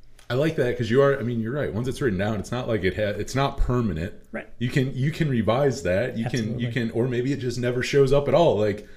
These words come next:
Speaker 1: you know, no one really has to know. So
Speaker 2: Right.
Speaker 1: that, that's interesting. So, I mean, again, Trenton, I mean, really fun, uh, talking to you. I mean, the book Inspire, book one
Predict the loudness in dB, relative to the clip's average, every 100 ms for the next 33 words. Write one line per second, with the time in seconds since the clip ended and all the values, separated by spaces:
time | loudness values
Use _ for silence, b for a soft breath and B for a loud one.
0 | b b b b -6 -2 -2 -2 0 4
1 | 6 10 10 10 8 4 2 2 4 4
2 | 4 0 -10 -20 -20 -6 0 0 0 -4
3 | B B B B 0 0 -2 -8 -6 -2
4 | 4 4 4 0 0 0 0 4 4 4
5 | 2 2 0 4 4 6 2 -2 -2 0
6 | 2 2 4 4 2 -2 0 4 4 2
7 | 2 2 2 0 2 2 2 4 4 4
8 | 2 0 2 2 2 0 -2 0 2 4
9 | 6 6 6 4 6 4 4 2